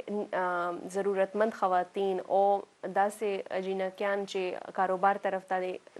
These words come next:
رجحان ده او انټرسټ لري، هغې راشي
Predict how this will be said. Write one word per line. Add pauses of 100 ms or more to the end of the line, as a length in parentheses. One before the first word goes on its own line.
(160)
رجحان
ده
او
انټرسټ
لري، (400)
هغې
راشي